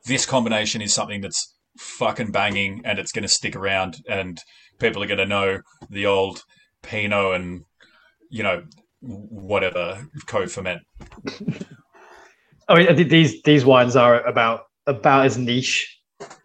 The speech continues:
Speaker 2: as, as you can get.
Speaker 1: <laughs>
Speaker 2: Um,
Speaker 1: Okay.
Speaker 2: this is, like, niche for Soms. <laughs> Like, um, so there's, and I mean, I don't think anyone's making massive quantities of them. Um, a lot of the V H S bottles came in, like, five hundred mils, I think they were,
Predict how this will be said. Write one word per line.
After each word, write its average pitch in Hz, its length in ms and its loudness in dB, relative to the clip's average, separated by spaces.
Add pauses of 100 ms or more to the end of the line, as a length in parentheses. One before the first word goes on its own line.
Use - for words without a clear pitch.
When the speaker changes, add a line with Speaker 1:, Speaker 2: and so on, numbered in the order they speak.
(120)
Speaker 2:
as, 170 140 8
as 160 180 6
you 147 120 4
can 139 180 6
get. 156 360 6
Speaker 1:
<laughs> 185 400 0
Speaker 2:
Um, 135 560 4
Speaker 1:
Okay. - 240 -10
Speaker 2:
this - 220 -16
is, 143 100 2
like, 151 200 6
niche 143 420 2
for 139 120 -2
Soms. 117 720 0 (240)
<laughs> - 140 2
Like, 208 500 6 (380)
um, 135 420 6 (400)
so 170 680 8
there's, 165 540 2
and 185 160 2
I 190 80 2
mean, 180 360 0 (520)
I 165 80 2
don't 165 140 6
think 151 120 4
anyone's 143 280 4
making 135 360 0
massive 135 360 -2
quantities 139 500 -2
of 139 160 4
them. 156 320 2 (340)
Um, 131 280 0
a 131 80 -2
lot 135 160 -2
of 135 80 -6
the 135 80 -2
V 131 60 2
H 131 200 -4
S 131 140 -4
bottles 135 340 0
came 139 180 2
in, 135 60 0
like, 127 140 -2
five 139 240 2
hundred 135 240 -2
mils, 151 500 0
I - 60 -14
think 151 140 -8
they 160 100 4
were, 160 260 6